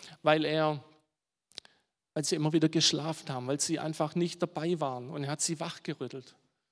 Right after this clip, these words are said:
Und er sagt dann: „Könnt ihr nicht eine Stunde mit mir wachen?“ Und gemeint ist, wenn man das auch liest:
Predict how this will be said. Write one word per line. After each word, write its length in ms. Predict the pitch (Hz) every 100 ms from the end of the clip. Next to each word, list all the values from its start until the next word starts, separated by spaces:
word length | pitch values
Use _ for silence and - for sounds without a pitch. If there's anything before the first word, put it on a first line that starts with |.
| _ _ -
Und 140 | 147
er 80 | 151
sagt 260 | 165 -
dann: 240 | 180 165 147 -
„Könnt 320 | - 170 185
ihr 180 | - 170
nicht 500 | 156 170 185 - -
eine 360 | 143 147 156 151
Stunde 440 | - 160 160 156
mit 220 | 147 147
mir 180 | 147 139
wachen?“ 420 | 143 151 - 127 - _ _ - - -
Und 140 | 151
gemeint 500 | 160 147 151 190 196
ist, 220 | 175 180
wenn 120 | 180 175
man 100 | 165
das 180 | 170
auch 160 | 160 165
liest: 460 | 160 220 196 -